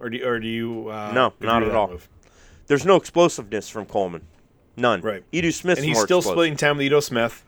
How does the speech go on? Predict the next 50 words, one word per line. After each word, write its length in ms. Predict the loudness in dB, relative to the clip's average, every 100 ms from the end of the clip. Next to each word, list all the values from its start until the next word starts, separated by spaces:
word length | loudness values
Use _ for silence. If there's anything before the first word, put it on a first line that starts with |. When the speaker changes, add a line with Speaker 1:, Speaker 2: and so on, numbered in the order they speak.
| -10
Speaker 1:
um, 520 | -4 -2 -4 -8 -14 -16 _ _ _ -10
which, 200 | -4 -2
Speaker 2:
Uh, 180 | 0 2
Speaker 1:
which 180 | 0 6
Speaker 2:
by 120 | 8
the 60 | 10
Speaker 1:
kills 100 | 10
Speaker 2:
way, 220 | 10 8
everybody 360 | 6 6 6 8
Speaker 1:
at 60 |
Speaker 2:
loved 200 | 8 6
Speaker 1:
both 160 | 8 6
Speaker 2:
Edu 80 | 6
Speaker 1:
of 80 | 2
them. 80 |
Speaker 2:
Smith 280 | 2 2 2
can 140 | -4 -4
pump 260 | -2 -2
the 40 | -4
brakes 380 | 0 0 0 -6
too, 260 | -4 -4 -6 -14 -18 -8
'cause 180 | -6 -2
their 160 | 0 0
situation 680 | -2 -6 -2 -2 -2 -6 -8
and 140 | -4
their 80 | 0
Speaker 1:
Yeah. 100 | 0
Speaker 2:
offense 300 | 0 -8 -8
sucks. 420 | -8 -8 _ -20 _ _ _ _ _
So 440 | -2 0 0 -4 -8
Speaker 1:
<laughs> 120 | -8 -4 -2 -4 -6 -12 -14 _ -8
Speaker 2:
it, 140 | -4
it, 120 | -2
that's 200 | 0 -2 0
what 120 | -2
it 100 | 0
boils 300 | 0 0 0
down 240 | -4 -6
to 340 | -6 -6 -4 -8
as 140 | -8
it 80 | -10
relates 400 | -10 -6 -6 -6
to 60 | -14
the 80 | -4
Falcons. 520 | 4 4 4 -6 2
Ridley's 440 | 4 6 2 -2
maybe 260 | -2 -2 0
a 60 |
long-term 540 | 0 0 -2 -4 -6 -6
play, 480 | -2 4 4 4